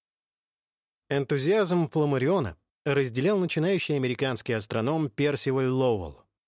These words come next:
Он происходил из богатого бостонского семейства, которое сколотило состояние на производстве тканей.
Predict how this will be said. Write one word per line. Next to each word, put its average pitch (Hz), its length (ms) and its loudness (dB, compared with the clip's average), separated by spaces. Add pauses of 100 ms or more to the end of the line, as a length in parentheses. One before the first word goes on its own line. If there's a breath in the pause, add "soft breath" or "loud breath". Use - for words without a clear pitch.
(420)
Он 131 220 -2
происходил 120 560 -2
из 104 100 -2
богатого 113 480 0
бостонского 120 640 -2
семейства, 131 500 -4
которое 175 380 0
сколотило 165 480 -2
состояние 156 720 0
на 147 140 -2
производстве 131 600 -2
тканей. 117 460 -2